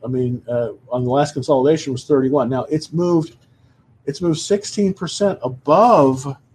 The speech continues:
its breakout. And so it is a little bit precarious to buy in this position. I wanna see a little bit more. Uh,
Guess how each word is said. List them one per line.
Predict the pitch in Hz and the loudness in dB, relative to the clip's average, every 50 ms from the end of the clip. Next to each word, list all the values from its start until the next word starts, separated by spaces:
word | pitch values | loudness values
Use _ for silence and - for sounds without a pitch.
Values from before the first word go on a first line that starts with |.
| _ _ | _ _
its | 139 151 151 - | -4 -4 -4 -6
breakout. | 160 - 143 151 180 202 208 - 120 90 - - - _ _ _ _ _ _ _ _ _ _ _ _ _ _ | -4 0 0 2 2 0 -2 -4 -6 -6 -8 -10 -14 _ _ _ _ _ _ _ _ _ _ _ _ _ _
And | 131 143 139 | -10 -8 -8
so | - - 165 151 143 131 | -6 -2 0 0 0 0
it | 135 139 139 | 0 0 0
is | 151 170 - | 0 0 -2
a | 196 | -2
little | 175 160 160 175 202 220 | -2 0 0 0 0 0
bit | 208 214 196 - | 0 -2 -2 -4
precarious | - 170 - - 190 190 185 170 147 139 - | -8 -12 -8 -4 -4 -2 0 0 0 -2 -2
to | - 131 | -6 -6
buy | 123 135 131 139 143 | -2 -2 0 0 0
in | 143 139 | -2 -2
this | 143 139 139 | -4 -6 -8
position. | - 127 117 131 151 160 156 - 95 87 - - | -10 -10 -6 -4 -4 -4 -6 -10 -14 -16 -10 -6
I | 120 131 143 | -4 -2 0
wanna | 147 156 160 165 160 151 | 0 0 -2 -2 -4 -4
see | - - 156 139 | -4 -4 -2 -2
a | 123 | 0
little | 123 131 151 160 165 | 2 2 2 2 0
bit | 170 175 - 127 | -2 -6 -6 -4
more. | 147 147 147 147 143 143 143 - - _ - - _ _ _ _ _ _ _ _ _ | -2 -2 0 0 0 0 -4 -8 -14 _ -20 -20 _ _ _ _ _ _ _ _ _
Uh, | 123 123 120 117 107 120 127 | -2 -2 0 0 0 0 -2